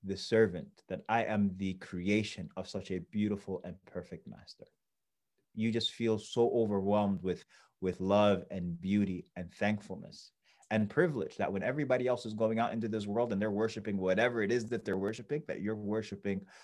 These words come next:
Ar-Rahman, Ar-Rahim, Al-Malik, Al-Quddus, Al-Salam, Al-Mu'min, Al-Muhaymin. And when everybody else is following whatever path they're following,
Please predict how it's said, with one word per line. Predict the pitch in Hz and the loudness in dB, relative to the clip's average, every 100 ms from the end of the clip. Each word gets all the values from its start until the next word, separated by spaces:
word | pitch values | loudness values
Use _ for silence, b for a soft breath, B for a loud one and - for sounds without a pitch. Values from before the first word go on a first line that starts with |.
| B - | B -6
Ar-Rahman, | 95 95 - 95 95 95 90 | -4 -4 -2 0 0 -2 -4
Ar-Rahim, | 90 85 - 95 95 92 | -4 -6 -4 -2 -2 -4
Al-Malik, | 90 95 101 95 92 | -4 -2 0 -2 -6
Al-Quddus, | 92 - 95 101 95 95 | -14 -16 -16 -10 -8 -8
Al-Salam, | - - - - 104 85 - | -10 -14 -12 -12 -10 -12 -8
Al-Mu'min, | 98 90 - 90 | -6 -6 -8 -10
Al-Muhaymin. | 87 87 85 98 87 - _ b b b b _ - | -8 -8 -6 -6 -6 -12 _ b b b b _ -10
And | 101 | -2
when | 95 104 | 2 4
everybody | 120 123 110 107 | 4 4 6 6
else | 110 117 107 | 6 6 6
is | 104 92 - b b _ | 4 2 -2 b b _
following | 117 113 113 107 | 6 8 8 6
whatever | 104 110 110 | 4 4 2
path | 104 - 107 110 | 0 4 4 4
they're | 110 107 | 2 2
following, | 107 104 113 127 | 4 6 6 4